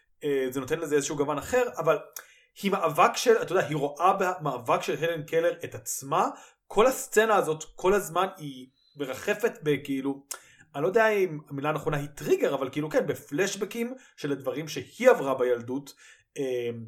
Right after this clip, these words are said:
והיא, והיא רואה את מה שהלן קלר, כאילו, את המקום שהיא נמצאת בו, והיא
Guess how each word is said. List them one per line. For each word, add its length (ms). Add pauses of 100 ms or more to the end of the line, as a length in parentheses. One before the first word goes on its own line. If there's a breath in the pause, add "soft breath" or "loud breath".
(160)
והיא, 560
והיא 220
רואה 460
את 80
מה 140
שהלן 420
קלר, 380
כאילו, 280
את 100
המקום 320
שהיא 160
נמצאת 300
בו, 100
והיא 220